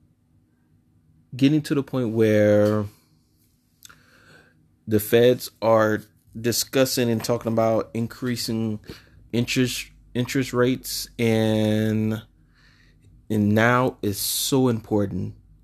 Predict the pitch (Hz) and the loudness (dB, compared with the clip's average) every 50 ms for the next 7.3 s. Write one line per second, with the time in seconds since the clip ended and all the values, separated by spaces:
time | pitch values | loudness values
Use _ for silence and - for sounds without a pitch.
0 | _ _ - - 110 - - - 117 110 - 80 95 101 104 104 104 110 107 107 | _ _ -12 -12 -10 -10 -6 -4 -4 -4 -4 -6 -4 -2 -2 0 0 0 -2 -2
1 | 113 110 107 107 107 104 - - _ _ - - _ _ - - 117 110 - 107 | 0 0 0 0 -2 -4 -6 -10 _ _ -20 -20 _ _ -6 -6 -6 -6 -4 -6
2 | 104 104 107 107 104 104 104 104 98 92 98 101 101 104 101 - - - 104 98 | -2 2 2 2 2 0 0 -2 0 0 0 0 2 2 0 -2 -4 -6 -4 -4
3 | 98 98 98 101 107 104 104 104 98 98 98 - - - - 110 101 95 - - | -4 -4 -4 0 0 2 2 2 0 -2 -4 -6 -10 -8 -4 -4 -4 -4 -4 -4
4 | 101 98 95 95 92 - - - - _ - _ _ _ _ _ _ _ _ - | -4 -4 -2 -4 -6 -6 -10 -16 -16 _ -20 _ _ _ _ _ _ _ _ -2
5 | 107 104 101 98 95 95 92 95 92 104 113 - _ _ _ _ _ _ _ _ | 0 0 2 0 0 -2 -4 -4 -6 -6 -8 -12 _ _ _ _ _ _ _ _
6 | _ _ _ _ _ _ _ _ _ - - 117 110 - 113 110 104 101 107 101 | _ _ _ _ _ _ _ _ _ -4 -4 -4 -2 0 -2 -2 0 0 0 0
7 | 98 101 95 - - | 0 -2 -4 -6 -10